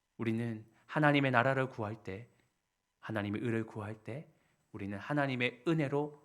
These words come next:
운행되어질 줄 믿습니다. 한 예를 드리고 오늘 말씀을 마치려 합니다. 어, 제 주변에 삼십 대 중반의 젊은 부부가 있습니다.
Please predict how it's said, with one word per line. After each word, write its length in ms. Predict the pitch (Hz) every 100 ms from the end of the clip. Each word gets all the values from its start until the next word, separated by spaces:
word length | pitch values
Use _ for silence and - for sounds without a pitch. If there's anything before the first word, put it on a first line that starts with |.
| _ -
운행되어질 840 | 123 127 120 113 104 98 - 95
줄 280 | - - 123 - _
믿습니다. 560 | - - 123 104 - - _ _ _ _ _ _ - - -
한 180 | - 135
예를 220 | 127 131
드리고 280 | 127 104 110
오늘 120 | 107
말씀을 340 | 95 - 107
마치려 360 | 98 - - 95
합니다. 440 | 90 117 - 117 - _ _ _ _ _ - - _ _ _ _ -
어, 300 | 110 110 104 _ _
제 120 | 127
주변에 360 | 123 131 131 127
삼십 380 | - 175 -
대 80 | 131
중반의 640 | 110 117 107 107 101 90 87
젊은 300 | 107 107 98
부부가 340 | 117 110 90
있습니다. 560 | 95 - 120 - -